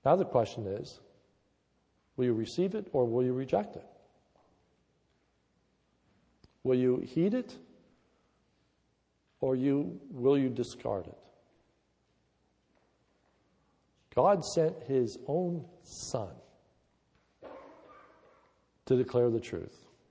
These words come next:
and to accomplish the truth.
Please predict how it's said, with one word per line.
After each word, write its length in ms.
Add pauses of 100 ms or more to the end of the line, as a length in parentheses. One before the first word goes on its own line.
(1300)
and 120
to 80
accomplish 520
the 120
truth. 400